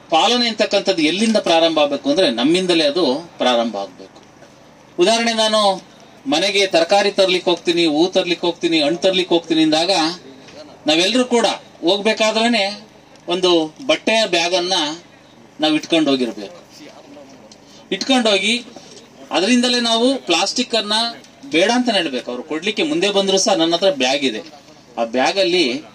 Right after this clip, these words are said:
ನಾನು ತೆಗೆದುಕೊಂಡು ಹೋಗ್ತೀನಿ." ಒಂದು simple ಸರಳತೆ ಅಂತ ಅಂದ್ರೂ ಕೂಡ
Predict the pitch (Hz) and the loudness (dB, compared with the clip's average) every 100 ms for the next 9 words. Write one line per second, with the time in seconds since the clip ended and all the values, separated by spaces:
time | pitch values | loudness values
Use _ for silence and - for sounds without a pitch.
0 | - 131 131 - 127 143 123 113 170 117 | -12 -4 -4 -2 -4 -4 -4 -6 -4 -6
1 | - 95 92 107 98 - - - _ _ | -8 -16 -14 -12 -12 -18 -20 -20 _ _
2 | _ - - - - 247 254 - 220 262 | _ -20 -20 -20 -6 -2 -2 0 2 2
3 | 269 262 226 196 - 196 208 247 247 240 | 2 2 2 0 0 0 2 0 -2 -4
4 | 220 226 165 196 226 - 214 | -4 -4 -2 -2 -4 2 2